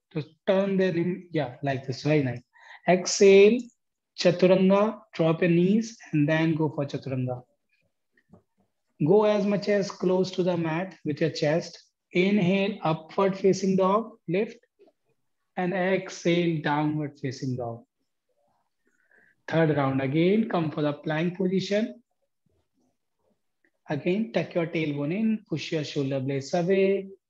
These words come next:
engage your core. Lift up, lift up, Paldenji, lift up,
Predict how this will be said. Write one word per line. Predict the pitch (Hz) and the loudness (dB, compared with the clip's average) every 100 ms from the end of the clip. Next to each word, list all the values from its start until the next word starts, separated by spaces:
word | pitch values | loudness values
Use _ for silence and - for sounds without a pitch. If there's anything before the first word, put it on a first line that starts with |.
| - | -2
engage | 165 165 160 160 139 | 2 2 2 0 -2
your | 143 | -6
core. | 135 - 170 165 170 170 - _ _ _ _ _ | -6 -2 0 0 0 -2 -8 _ _ _ _ _
Lift | 190 175 190 - | -4 -2 -2 -4
up, | 202 | -4
lift | 202 190 - | -4 -4 -4
up, | 190 | -6
Paldenji, | - 170 175 180 175 180 | -4 -2 -2 -2 -2 -2
lift | 170 160 - | -4 -6 -8
up, | 175 | -8